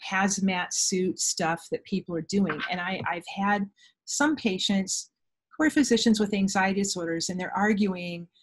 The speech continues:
that, um, you have to wear a she-, a face shield and a mask and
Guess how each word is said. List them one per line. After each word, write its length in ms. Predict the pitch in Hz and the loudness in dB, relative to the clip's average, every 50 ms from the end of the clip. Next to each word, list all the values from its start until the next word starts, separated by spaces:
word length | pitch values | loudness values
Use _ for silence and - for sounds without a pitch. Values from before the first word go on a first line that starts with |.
| _ _ _ _ - 170 170 | _ _ _ _ -12 -12 -6
that, 380 | 175 185 175 175 170 170 170 - - - - | -4 -4 -2 -2 -2 -2 -4 -6 -6 -6 -4
um, 280 | 170 175 175 175 175 - | -2 -2 -2 -4 -4 -2
you 120 | - 196 190 | 0 0 0
have 260 | - 214 196 196 - | 2 0 -2 -2 0
to 80 | - 214 | 0 0
wear 480 | 190 185 180 180 180 175 175 175 175 - - | 0 0 -2 -2 -2 -2 -2 -4 -6 -6 -6
a 80 | 165 | -4
she-, 280 | 160 - - - 226 - | -2 -2 0 0 0 0
a 60 | - 156 | -2 -8
face 300 | - - 233 233 240 226 | -4 0 4 4 4 4
shield 520 | - - - 233 226 226 220 220 214 202 - - | 2 0 2 4 4 4 4 2 0 -2 -4 -8
and 100 | 175 165 | -8 -6
a 40 | |
mask 680 | 170 180 190 196 196 196 202 202 202 196 196 - - - - - | -4 0 2 4 4 4 4 4 2 2 0 -2 -6 -8 -8 -10
and 100 | 175 | -10